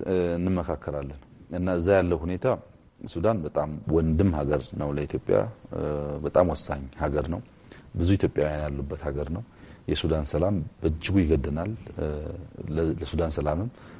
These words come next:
በቁርጠኝነት እንሰራለን። የሱዳን ሰላም ላይ ስንሰራ ግን በሱዳን ህዝቦች ፍላጎት ላይ እየወሰነ መሆን የለበትም። ጎረቤት ስለሆን፣ ገንዘብ ስላለን፣ ጉልበት ስላለን እየተባለ በሌሎች ሀገር ፍላጎት ውስጥ ጣልቃ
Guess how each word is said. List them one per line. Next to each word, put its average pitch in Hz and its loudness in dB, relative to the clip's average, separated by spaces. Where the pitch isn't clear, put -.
በቁርጠኝነት 78 2
እንሰራለን። 76 -2
የሱዳን 98 4
ሰላም 85 2
ላይ 80 2
ስንሰራ 78 -2
ግን 104 0
በሱዳን 85 2
ህዝቦች 78 -2
ፍላጎት 73 -2
ላይ 95 -4
እየወሰነ 78 -2
መሆን 73 -10
የለበትም። - -10
ጎረቤት 90 4
ስለሆን፣ 71 -4
ገንዘብ 80 0
ስላለን፣ 73 -6
ጉልበት 85 2
ስላለን 69 -2
እየተባለ 85 4
በሌሎች 95 6
ሀገር 85 4
ፍላጎት 80 4
ውስጥ - -12
ጣልቃ 78 2